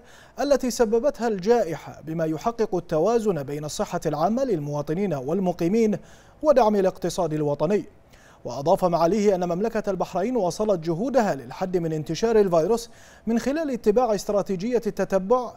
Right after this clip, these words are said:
الفحص والعلاج، والهادفة إلى سرعة اكتشاف الحالات وسرعة علاجها، ما أسهم في سرعة تعافيها.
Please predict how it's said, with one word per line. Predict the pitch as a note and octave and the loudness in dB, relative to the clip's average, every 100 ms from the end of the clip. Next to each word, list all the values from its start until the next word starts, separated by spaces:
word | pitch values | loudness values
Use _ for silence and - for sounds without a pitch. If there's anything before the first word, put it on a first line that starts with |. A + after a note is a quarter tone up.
| - | -4
الفحص | F#3+ F#3 G#3 G#3+ - - | -4 2 0 0 -8 -6
والعلاج، | G#3 A3+ A3 A#3+ B3 C#3+ - - - - - | 0 2 2 2 2 -2 -8 -20 -20 -20 -16
والهادفة | C#3 C#3 F#3 F#3 F3 A3+ | -10 -2 0 0 0 0
إلى | A3+ E3+ | 0 0
سرعة | C#3 G#3+ F3+ E3+ | -2 0 0 -2
اكتشاف | D#3 E3 A3 G#3 | -6 -4 -2 -2
الحالات | F3 D3 D#3 D#3 A#3+ - - - - | -2 -2 0 2 0 -4 -20 -20 -6
وسرعة | C#4+ A#3+ G#3+ F#3+ | -2 2 2 2
علاجها، | F#3 D#3+ D#3 F3+ G3+ G3 G#3+ | 0 0 2 0 0 0 0
ما | G3+ F#3 F3+ | 0 -2 -4
أسهم | G#3 F#3+ G3 G3 | -8 -6 -4 -2
في | G3 | 0
سرعة | F3 F#3 E3 E3+ F3 | -2 -2 -2 -2 -2
تعافيها. | E3 D#3+ F#3+ F#3+ C4+ D#3+ G2+ | 0 0 0 0 -2 -4 -8